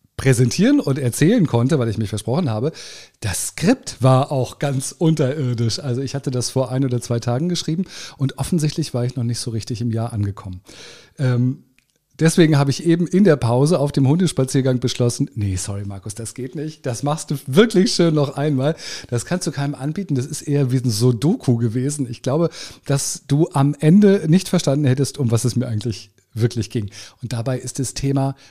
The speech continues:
so, na, ich will nicht sagen einfach, aber so naheliegend und verständlich, dann kann es nicht sein, dass es kompliziert wird.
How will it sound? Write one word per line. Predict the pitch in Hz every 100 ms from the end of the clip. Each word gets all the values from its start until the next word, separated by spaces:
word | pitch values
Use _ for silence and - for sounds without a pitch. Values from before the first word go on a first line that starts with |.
| -
so, | 131 110 156 190 214 220 _ _ _ _ _ _
na, | 131 123
ich | -
will | 170
nicht | 208 143
sagen | 143 147 -
einfach, | 190 233 139
aber | 120 131
so | 127
naheliegend | 127 143 208 196 196 -
und | 135
verständlich, | 131 - 160 196 127 156 - - - -
dann | 123
kann | 123 139
es | 170 143
nicht | 131
sein, | 123 123
dass | 117
es | -
kompliziert | - 107 110 - 110
wird. | 104 -